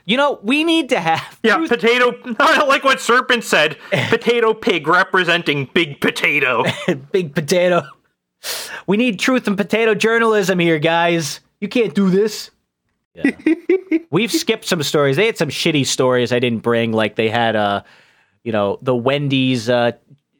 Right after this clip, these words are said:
Speaker 1: spicy chicken flavored Pringles. We did that
Speaker 2: We
Speaker 1: story,
Speaker 2: talked about that, didn't we?
Speaker 1: but we didn't talk about the fact that they're available in Canada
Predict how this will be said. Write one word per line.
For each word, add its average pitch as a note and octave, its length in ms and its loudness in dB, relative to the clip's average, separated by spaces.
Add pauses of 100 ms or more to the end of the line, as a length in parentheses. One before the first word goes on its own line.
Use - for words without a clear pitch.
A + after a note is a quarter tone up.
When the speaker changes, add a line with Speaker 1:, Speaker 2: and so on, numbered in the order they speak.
(140)
Speaker 1:
spicy E3+ 460 -4
chicken E3 360 -4
flavored D#3 560 0 (260)
Pringles. G3+ 600 -4 (720)
We F#3 120 -2
did E3 280 -2
that E3+ 220 -2
Speaker 2:
We A3+ 80 -2
Speaker 1:
story, F#3 280 0
Speaker 2:
talked F3 40 -2
about B2 260 -2
that, - 240 0
didn't D#3+ 180 -4
we? D4 260 -4
Speaker 1:
but D#3 180 -2
we D#3+ 100 0
didn't G3+ 220 -2
talk D3 280 0
about B2+ 280 0
the C#3 60 -2
fact C3+ 320 -2
that B2 140 -4
they're B2+ 160 2
available B2 400 0
in A2 100 -4
Canada A#2 440 -2